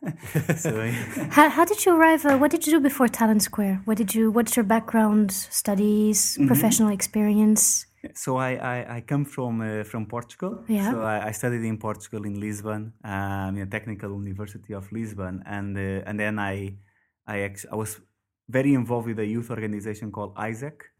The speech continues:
Speaker 2: Mm-hmm.
Speaker 1: And, uh, and with Isaac, I, I got quite committed for a while. So I, I moved to Rotterdam, where the global office is.
Speaker 2: Yeah.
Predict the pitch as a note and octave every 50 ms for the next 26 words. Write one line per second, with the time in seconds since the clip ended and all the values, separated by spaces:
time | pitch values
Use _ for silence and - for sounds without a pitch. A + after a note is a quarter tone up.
0 | - A#3 A3 F#3 G#3 A3+ C4+ E4+ A2+ A2 G#2+ G#2+ G#2+ G#2 G#2+ G#2 G2+ G2+ G2+ G2+
1 | G2+ G2 G2 - G#2+ G#2+ G#2+ A2 A2+ G#2+ A#2 A#2+ B2 A#2+ A#2 A#2 A#2 - A2 G#2
2 | G#2 G2+ - - G2+ G2 G2 G2 - A2 G#2 - - - - - _ _ - -
3 | B2 B2 - - A2+ G#2 A2 G#2+ - G#2 - - A#2+ A2 G#2 G2 G2+ A2 B2+ C3
4 | B2+ - - A2 G2+ G2 G2 G2 G2 G2 - - - G2+ G#2 A2+ A2+ A2+ - -
5 | G#2 A2 A2 A2 - A2+ A2 A2 G#2+ G#2 G#2 G2+ G2 G2 G2 G2 G2 G2 G#2+ A2
6 | G#2+ G#2 G2+ G2+ G2+ G2 G2 - F#2 F#2+ - - G#2 A#2 B2 - - - _ -
7 | - G#3 G3 F#3+ G3 A3